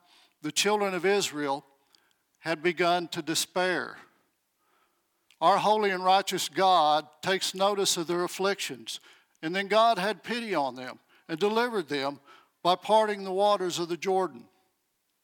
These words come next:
This was not by accident. He wanted them to remember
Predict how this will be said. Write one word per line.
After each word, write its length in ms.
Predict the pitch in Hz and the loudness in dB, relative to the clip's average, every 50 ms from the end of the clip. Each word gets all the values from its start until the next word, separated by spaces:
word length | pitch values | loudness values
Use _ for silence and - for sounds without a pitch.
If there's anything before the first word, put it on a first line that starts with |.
| _ _ _ _ _ _ _ _ _ _ - - - - - _ _ | _ _ _ _ _ _ _ _ _ _ -20 -20 -20 -20 -20 _ _
This 240 | - 170 185 180 - | -2 -2 -2 -2 -2
was 160 | 202 175 151 | -4 -4 -2
not 640 | 190 190 190 190 196 196 202 - _ - _ - 156 | 2 4 4 4 4 2 0 -2 _ -20 _ -4 0
by 200 | 160 165 165 185 | 2 2 2 2
accident. 840 | 180 170 185 185 185 - - - 147 - 131 127 120 113 113 - _ - - _ _ _ _ - - _ _ _ _ _ _ _ | 2 0 0 0 -2 -4 -4 -6 -6 -6 -8 -10 -10 -12 -16 -18 _ -20 -20 _ _ _ _ -20 -20 _ _ _ _ _ _ _
He 160 | _ - 185 214 | _ -8 -8 -4
wanted 420 | 208 220 220 226 214 208 196 160 | -2 0 0 2 2 0 -2 -2
them 200 | 185 185 190 175 | -2 -4 -4 -4
to 140 | - - 170 | -6 -6 -6
remember 760 | 165 170 170 170 170 185 196 208 202 175 139 127 120 120 | -4 -4 -6 -6 -4 -6 -6 -6 -6 -8 -8 -8 -8 -8